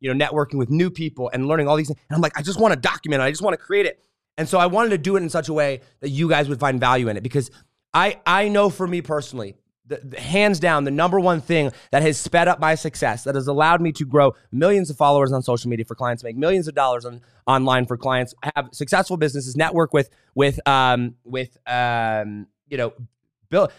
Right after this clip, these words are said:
building my own business, multiple different businesses, businesses, and working with coaches and students. The number one thing that has expedited my success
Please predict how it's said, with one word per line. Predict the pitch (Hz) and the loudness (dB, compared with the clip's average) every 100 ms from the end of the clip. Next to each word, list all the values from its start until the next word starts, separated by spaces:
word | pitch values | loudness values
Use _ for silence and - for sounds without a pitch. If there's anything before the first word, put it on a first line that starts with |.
| _ - 143 | _ -10 0
building | 185 190 | 4 4
my | 160 151 | 4 4
own | 214 | 4
business, | 208 190 190 | 4 2 0
multiple | 151 185 185 185 | 4 2 2 0
different | 180 175 | 0 0
businesses, | 180 180 165 180 147 | 0 0 -4 -6 -8
businesses, | 160 165 160 165 - | -8 -8 -8 -10 -2
and | 208 214 180 - - | 0 0 -2 -8 0
working | 180 170 | 2 2
with | 143 | -2
coaches | - 170 147 | 0 0 0
and | 143 | -10
students. | - 190 160 - _ _ _ - | -6 -6 -6 -10 _ _ _ -2
The | |
number | 170 190 214 240 | 2 4 6 4
one | 220 | 4
thing | 190 180 | 2 0
that | 156 | 0
has | 131 | -2
expedited | 160 175 - 170 156 147 139 | -6 -6 -2 2 2 2 0
my | 139 | -2
success | 135 123 - 190 - | -2 -4 0 0 -2